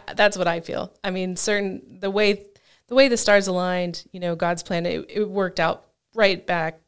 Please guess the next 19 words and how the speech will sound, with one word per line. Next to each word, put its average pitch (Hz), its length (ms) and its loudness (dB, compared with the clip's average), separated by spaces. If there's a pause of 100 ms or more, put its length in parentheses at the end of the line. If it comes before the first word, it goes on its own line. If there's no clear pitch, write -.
(100)
I 190 80 -4
mean, 180 140 -6
right 180 180 0
down 175 180 -4
to, 165 340 -8 (500)
um, 156 440 -6 (260)
you 185 100 -2
know, 170 120 2
when 165 100 2
I 165 80 0
moved 170 220 -4
from 170 100 -8
the 170 100 -4
groundwater 165 380 -2
management 175 380 -6
district 175 300 -6
to 170 80 -4
the 160 60 -10
state, - 460 -4